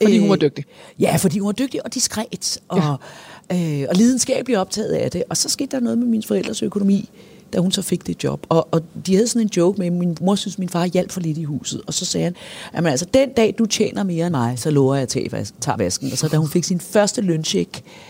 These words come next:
Speaker 2: ikke? Og de var jo lu-, jublende,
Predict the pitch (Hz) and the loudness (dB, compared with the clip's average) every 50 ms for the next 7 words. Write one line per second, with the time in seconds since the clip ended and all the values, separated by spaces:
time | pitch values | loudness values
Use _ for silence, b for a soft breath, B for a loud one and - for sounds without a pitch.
0 | B B B B B B B B B B B B 165 165 165 - - - - - | B B B B B B B B B B B B 2 2 2 0 -6 -16 -18 -20
1 | - _ - 139 147 160 156 156 156 160 160 156 143 147 190 196 196 151 160 180 | -20 _ -12 -8 -4 -2 0 2 2 2 2 2 2 4 4 4 2 2 4 4
2 | 196 190 196 - 214 202 175 156 131 113 | 4 4 2 0 0 0 2 2 0 -2